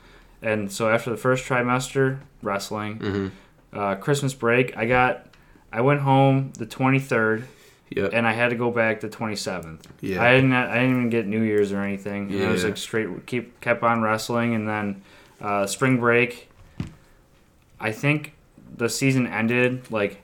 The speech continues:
Speaker 1: halfway through spring break.
Speaker 2: Okay.
Speaker 1: And so I got, like, three days home.
Speaker 2: Well, I guess the only, I don't wanna say it's positive, but since I'm ineligible, um, I can't wrestle.
Speaker 1: Yeah.
Speaker 2: And I know, like, over Thanksgiving break,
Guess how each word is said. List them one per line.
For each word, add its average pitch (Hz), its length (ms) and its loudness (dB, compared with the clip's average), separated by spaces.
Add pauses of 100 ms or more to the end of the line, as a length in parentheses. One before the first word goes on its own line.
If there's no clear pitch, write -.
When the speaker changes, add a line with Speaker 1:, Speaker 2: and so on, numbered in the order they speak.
(460)
Speaker 1:
halfway 120 380 2
through 113 160 0
spring 107 280 -6
break. 90 360 -4 (240)
Speaker 2:
Okay. 101 400 -4
Speaker 1:
And 110 100 -8
so 117 140 -2
I 110 80 2
got, 110 220 2
like, 107 320 2 (160)
three 117 220 -4
days 107 220 2
home. 95 380 -8 (580)
Speaker 2:
Well, 113 280 4
I 110 100 4
guess 127 260 6
the 123 100 6
only, 120 420 2 (560)
I - 80 -6
don't 123 100 2
wanna 107 140 0
say - 160 0
it's 104 140 2
positive, 90 880 -4
but 90 260 -6 (300)
since - 280 -4
I'm 95 120 -4
ineligible, 90 800 -4 (100)
um, 85 360 -6 (600)
I 135 120 -14 (280)
can't 101 280 -4
wrestle. 90 520 -6 (180)
Speaker 1:
Yeah. 107 200 0
Speaker 2:
And 92 80 -2
I - 20 0
know, 101 180 2
like, 87 320 2 (120)
over 104 220 2
Thanksgiving 98 600 -2
break, 104 280 2